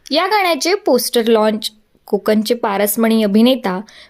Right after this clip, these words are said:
प्रभाकर मोरे यांच्या हस्ते गाव जावडे बापेरे रावारी लांजाची शाण हाय र या गाण्याचं पोस्टर लॉन्च झालं असून कोकण टॉकीज या YouTube चॅनलवर अभिमान गीत प्रदर्शित झालं आहे.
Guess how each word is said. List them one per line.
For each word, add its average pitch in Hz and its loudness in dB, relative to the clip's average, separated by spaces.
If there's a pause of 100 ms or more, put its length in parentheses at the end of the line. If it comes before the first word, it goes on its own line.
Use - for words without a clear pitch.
(100)
प्रभाकर 349 2
मोरे 370 2
यांच्या 233 2
हस्ते 233 -2 (480)
गाव 277 2
जावडे 359 2
बापेरे 285 0 (140)
रावारी 254 2
लांजाची 339 0
शाण 240 2
हाय 277 4
र 202 2 (380)
या 339 0
गाण्याचं 339 0
पोस्टर 311 0
लॉन्च 302 0
झालं 226 2
असून 233 0
कोकण 269 2
टॉकीज 349 0
या 359 4
YouTube 233 0
चॅनलवर 233 2 (460)
अभिमान 370 0
गीत 359 2 (100)
प्रदर्शित 320 2
झालं 220 2
आहे. 214 2